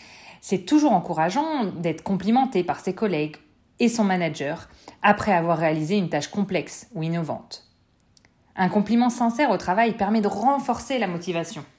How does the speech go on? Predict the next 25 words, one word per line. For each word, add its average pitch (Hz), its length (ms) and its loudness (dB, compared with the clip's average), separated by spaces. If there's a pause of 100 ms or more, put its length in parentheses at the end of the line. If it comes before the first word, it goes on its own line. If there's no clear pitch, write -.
(580)
Un 208 100 4
compliment 220 380 2
améliore 277 800 4 (100)
l'ambiance 240 800 4
de 175 80 -2
travail. 151 560 -2 (240)
Un 196 100 2
compliment, 202 720 0
en 165 60 -4
fait, 208 200 -4
ça 131 100 -10
ne 135 80 -10
coûte 165 220 -12
rien, 196 280 -2 (500)
tandis 156 300 -8
que - 120 -10
le 147 180 -4
coût 311 260 -2
de 220 160 0
désengagement 233 800 -2
coûte - 200 -12
très - 180 -6
cher 160 220 -4
à 156 40 -2
l'entreprise. 151 520 -8